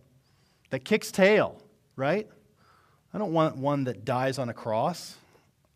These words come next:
I don't want that one that says, "Father, forgive them." I want one that rages and takes, takes.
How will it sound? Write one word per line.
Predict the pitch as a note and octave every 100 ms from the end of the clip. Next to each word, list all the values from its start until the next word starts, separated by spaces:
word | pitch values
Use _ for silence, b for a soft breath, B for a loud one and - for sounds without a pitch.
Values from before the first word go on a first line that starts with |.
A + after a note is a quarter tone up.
| -
I |
don't | F3+
want | F#3+ E3+
that | C#3+
one | C#3 C#3+
that | C#3+ B2
says, | C3+ B2+
"Father, | C#3 A#2+ A#2+
forgive | - A#2 A#2+ A#2+
them." | D#3 F3+
I | D#3+
want | F3 D3+
one | D3+ C#3+
that | B2+ A2 -
rages | G#2+ C#3+ F3+ C3 A#2 G2 -
and | A#2+ G2
takes, | - F3+ E3+ - - _ _
takes. | E3+ D#3+ -